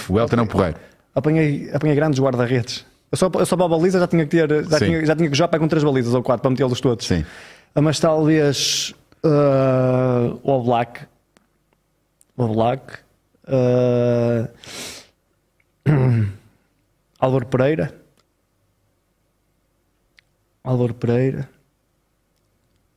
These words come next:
Speaker 2: Ah, Otamendi. <clears throat> Ah,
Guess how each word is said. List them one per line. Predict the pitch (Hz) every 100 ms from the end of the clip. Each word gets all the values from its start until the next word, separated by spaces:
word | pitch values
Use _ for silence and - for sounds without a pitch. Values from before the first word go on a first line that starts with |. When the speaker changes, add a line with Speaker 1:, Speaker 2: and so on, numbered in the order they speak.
| _ _ _ _
Speaker 2:
Ah, | 139 123 123 120 - - - - - - - - _ _ _ _ _ _ _ _ _ _ _ _ _ _ _ _ _ _
Otamendi. | 147 135 123 131 156 151 156 - _ _ _ _ _ _ _ _ _ _ _ _ _ _ _ _ _ _ _ _ _ _ _ _ _ _ _ _ _ _ _ -
<clears throat> | 156 131 110 110 - _ _ _ _ _ _ _ - - _ _ 151
Ah, | 135 131 127 127 127 123